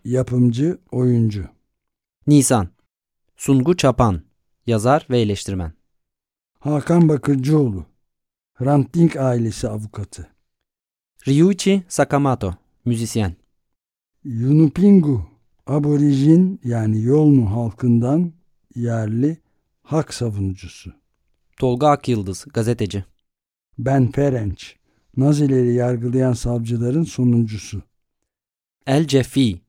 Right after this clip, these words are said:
Speaker 2: karikatürist.
Speaker 1: Ahmet Cemal, piyanist.
Speaker 2: Rana Cabbar, oyuncu.
Speaker 1: Harry Belafonte, müzisyen, aktivist.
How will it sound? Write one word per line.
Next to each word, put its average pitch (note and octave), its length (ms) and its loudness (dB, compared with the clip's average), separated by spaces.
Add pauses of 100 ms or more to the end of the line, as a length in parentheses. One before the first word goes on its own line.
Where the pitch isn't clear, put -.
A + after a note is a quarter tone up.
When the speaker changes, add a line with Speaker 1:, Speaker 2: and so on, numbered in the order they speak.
(260)
Speaker 2:
karikatürist. A2+ 760 -4 (840)
Speaker 1:
Ahmet B2+ 400 2
Cemal, C3 400 0 (560)
piyanist. B2+ 640 -2 (300)
Speaker 2:
Rana B2+ 400 2
Cabbar, A2 500 -2 (320)
oyuncu. G#2+ 420 -2 (520)
Speaker 1:
Harry C#3 360 0
Belafonte, B2 760 -2 (360)
müzisyen, C3 640 -2 (400)
aktivist. A2+ 840 -10